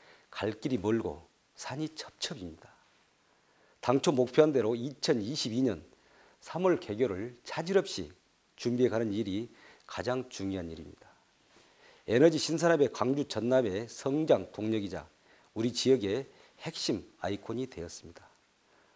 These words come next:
또한 에너지 수는 우리가 후대에 물려줄 유산입니다. 한정공대는 에너지 신산업의 주요한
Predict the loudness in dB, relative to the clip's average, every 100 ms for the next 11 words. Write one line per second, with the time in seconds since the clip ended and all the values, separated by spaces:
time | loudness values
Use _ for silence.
0 | _ _ _ _ 8 8 6 4 2 2
1 | 0 0 -4 -12 -8 -2 2 2 2 0
2 | -6 -6 -4 4 6 6 2 2 2 -4
3 | -8 -16 -10 -4 -2 -2 -6 -10 -16 -20
4 | _ _ _ _ _ _ _ _ -4 0
5 | 2 2 2 2 2 0 -4 -8 -4 2
6 | 2 2 0 0 4 4 2 -4 -14 _
7 | _ _ _ -2 2 6 6 4